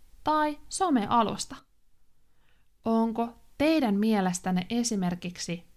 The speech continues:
Vkontakte parempi kuin Facebook? Onko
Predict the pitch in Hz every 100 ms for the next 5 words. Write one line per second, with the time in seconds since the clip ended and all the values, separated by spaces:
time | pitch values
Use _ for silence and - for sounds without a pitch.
0 | - - 185 175 175 175 175 - - 240
1 | 262 - - 185 175 175 185 262 277 -
2 | - - 285 285 277 - - - 330 196
3 | - - - - _ _ _ _ _ -
4 | - - 202 202 202 202 196 202